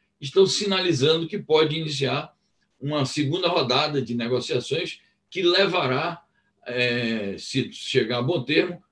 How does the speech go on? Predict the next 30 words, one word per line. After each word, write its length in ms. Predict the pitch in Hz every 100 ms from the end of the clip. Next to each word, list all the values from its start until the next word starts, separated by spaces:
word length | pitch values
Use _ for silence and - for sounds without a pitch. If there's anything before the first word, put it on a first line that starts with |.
| _
ao 160 | 139 151
que 60 | -
se 140 | 160
chama 280 | 147 160 139
de 320 | 135 175 - _
segunda 640 | - 156 131 131 180 143
fase 340 | - 135 131
do 120 | 131 127
acordo. 440 | - 98 80 - - _ _
Então, 160 | - 220
a 80 | 160
China 320 | 160 190 147
diz 260 | 131 160 135
aí 260 | 151 185
que 80 | 131
vai 140 | 127
abrir 240 | 135 120 120
mão 240 | 131 143
de 80 | 127
algumas 300 | 107 127 120
questões 380 | 117 95 127 123
ligadas 560 | 98 113 123 104 - _ _ _ _
às 180 | 113 -
patentes, 880 | 92 - 165 185 151 131 - - _ _ _ -
é, 300 | 110 110 104
que 120 | 113
vai 140 | 139
facilitar 540 | 131 123 - 117 127 123
a 40 |
entrada 580 | - 127 127 120 98